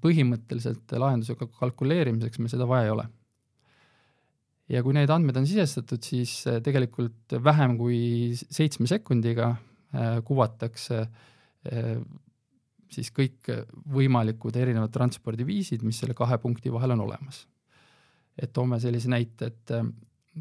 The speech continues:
tootmisettevõte, mm, Tallinnas, Volta kvartalis, soovib tuua oma Hiina tarnija käest, äh, mingit komponente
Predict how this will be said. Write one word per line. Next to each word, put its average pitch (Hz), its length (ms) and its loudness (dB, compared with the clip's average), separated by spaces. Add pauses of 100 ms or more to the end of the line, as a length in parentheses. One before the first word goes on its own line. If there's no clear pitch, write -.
tootmisettevõte, 127 960 -2 (680)
mm, 131 920 -6
Tallinnas, 165 460 0 (200)
Volta 117 440 -4
kvartalis, - 640 -6 (540)
soovib 123 340 2
tuua 120 320 2 (160)
oma 123 260 0
Hiina 135 320 4
tarnija 113 460 2
käest, 127 480 -6
äh, 120 100 -4 (1040)
mingit 131 320 -2
komponente 117 640 0